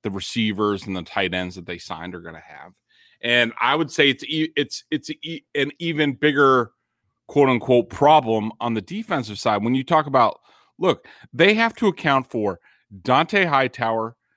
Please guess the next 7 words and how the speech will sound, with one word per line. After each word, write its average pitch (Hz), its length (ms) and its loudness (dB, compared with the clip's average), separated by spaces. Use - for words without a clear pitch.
Matthew 120 400 -2
Judon, 95 500 -4
Kyle 127 280 2
Van 113 260 0
Noy, 87 380 -8
Davon 123 460 2
Godchaux, 98 680 0